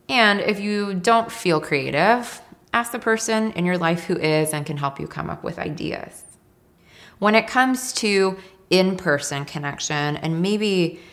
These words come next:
figuring out how to reintegrate into in-person situations,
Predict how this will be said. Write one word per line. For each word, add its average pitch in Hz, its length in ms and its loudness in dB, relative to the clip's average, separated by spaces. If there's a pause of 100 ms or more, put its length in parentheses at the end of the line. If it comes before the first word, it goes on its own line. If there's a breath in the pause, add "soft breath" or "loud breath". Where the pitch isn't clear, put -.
(140 loud breath)
figuring 214 580 6
out 165 280 6
how 156 360 4
to 156 280 -2
reintegrate 143 800 -2
into 139 360 -6
in-person 139 520 -6
situations, 143 1200 -6